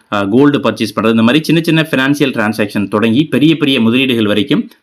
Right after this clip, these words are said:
பான் கார்டு அப்படின்ற ஒரு கட்டாயமான ஆவணமாக மாற்றப்பட்டிருக்கு அப்படின்னே சொல்லலாம். So, அப்படிப்பட்ட பான் கார்டு பயன்-, பயன்படுத்தக்கூடிய நபராக இருந்தீங்க அப்படின்னா, அ, இன்கம் டேக்ஸ் டிபார்ட்மெண்ட்லேருந்து ஒரு அதிகாரப்பூர்வமான அறிவிப்பானது வெளியிடப்பட்டிருக்கு. இது தொடர்பான முழுமையான விவரங்களை வீடியோவில் தெரிஞ்சுக்க போறோம். வீடியோவை ஸ்கிப் பண்ணாம கடைசி வரைக்கும் பாருங்க. வீடியோ பயனுள்ளதா இருந்தா லைக் பண்ணி நண்பர்களோடையும்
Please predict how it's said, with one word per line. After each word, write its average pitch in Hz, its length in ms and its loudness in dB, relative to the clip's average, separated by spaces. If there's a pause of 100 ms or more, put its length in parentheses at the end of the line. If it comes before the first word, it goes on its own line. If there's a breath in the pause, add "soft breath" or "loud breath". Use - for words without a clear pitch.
பான் 156 280 -2
கார்டு 151 220 -2
அப்படின்ற 110 180 -2
ஒரு 110 160 0
கட்டாயமான 110 500 0
ஆவணமாக 104 480 -2
மாற்றப்பட்டிருக்கு 101 580 -4
அப்படின்னே 101 200 -4
சொல்லலாம். 107 420 -2 (460 loud breath)
So, 147 160 -2
அப்படிப்பட்ட 175 420 -2
பான் 147 220 -2
கார்டு 151 180 -2
பயன்-, 123 260 -2
பயன்படுத்தக்கூடிய 123 500 -2
நபராக 110 320 -2
இருந்தீங்க 107 440 0
அப்படின்னா, 101 300 -4 (360 loud breath)
அ, 110 100 0
இன்கம் 156 360 0
டேக்ஸ் 147 280 -6
டிபார்ட்மெண்ட்லேருந்து 110 480 -2
ஒரு 127 120 2
அதிகாரப்பூர்வமான 110 800 0
அறிவிப்பானது 104 400 0
வெளியிடப்பட்டிருக்கு. 101 500 -2
இது 147 140 2
தொடர்பான 139 540 -2
முழுமையான 127 480 0
விவரங்களை 101 420 -2
வீடியோவில் 98 180 0
தெரிஞ்சுக்க 98 320 -2
போறோம். 101 240 -2
வீடியோவை 110 380 -2
ஸ்கிப் - 200 -8
பண்ணாம 120 200 0
கடைசி 104 280 -4
வரைக்கும் 107 260 -4
பாருங்க. 107 440 -4 (400 soft breath)
வீடியோ 165 260 0
பயனுள்ளதா 135 320 -2
இருந்தா 120 200 0
லைக் 120 260 -2
பண்ணி 120 220 -2
நண்பர்களோடையும் 110 360 0